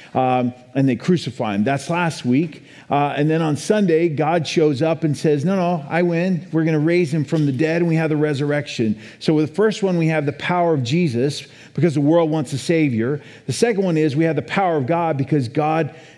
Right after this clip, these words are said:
comes into our lives because we need redemption. And I love how Pastor Doug set it up, is that we would do the power and the glory, not just leading up to Easter,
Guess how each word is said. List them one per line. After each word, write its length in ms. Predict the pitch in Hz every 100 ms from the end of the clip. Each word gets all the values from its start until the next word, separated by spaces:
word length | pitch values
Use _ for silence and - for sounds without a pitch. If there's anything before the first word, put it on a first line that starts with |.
| _
comes 300 | - 160 135
into 240 | 156 151 151
our 100 | 143
lives 340 | 147 156 151
because 440 | 151 139 151 131
we 260 | 113 143 170
need 220 | 160 143
redemption. 720 | 131 123 147 170 - 101 131 127 - - - - -
And 140 | 143
I 40 |
love 180 | 151 185
how 100 | 175
Pastor 340 | 156 160 156 143
Doug 220 | 160 156
set 220 | - 143
it 60 | 147
up, 180 | 160
is 80 | 143
that 120 | 135
we 140 | 120 170
would 100 | 165
do 120 | 156
the 80 | 143
power 420 | - 180 175 180
and 80 | 165
the 60 |
glory, 360 | 139 147 156 156
not 320 | 147 160 180
just 300 | - 165 -
leading 300 | 170 156 143
up 160 | 175 156
to 100 | 151
Easter, 540 | 135 123 - 143 131